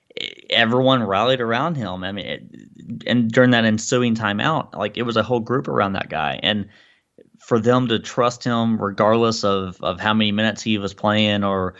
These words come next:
how many shots he, he took, I thought his shot selection was a lot better this time around. You didn't have a lot of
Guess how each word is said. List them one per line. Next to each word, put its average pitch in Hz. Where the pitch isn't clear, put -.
how 110
many 107
shots 107
he, 104
he 107
took, 107
I 113
thought 123
his 110
shot 113
selection 110
was 98
a 101
lot 101
better 107
this 110
time 117
around. 117
You 107
didn't 107
have 107
a 101
lot 101
of 98